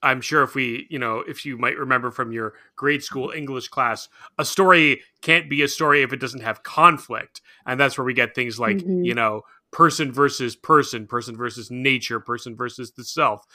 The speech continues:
Speaker 1: Those are forms of conflict. And conflict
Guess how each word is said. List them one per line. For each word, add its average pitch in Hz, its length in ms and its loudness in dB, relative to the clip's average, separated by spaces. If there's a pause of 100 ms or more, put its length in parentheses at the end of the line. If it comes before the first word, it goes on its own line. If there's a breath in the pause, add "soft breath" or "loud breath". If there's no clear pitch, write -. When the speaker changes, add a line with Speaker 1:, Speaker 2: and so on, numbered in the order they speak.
(200 soft breath)
Speaker 1:
Those 214 200 6
are 190 40 2
forms 147 280 -2
of 117 120 -8
conflict. - 720 2 (460)
And 143 140 0
conflict 170 540 4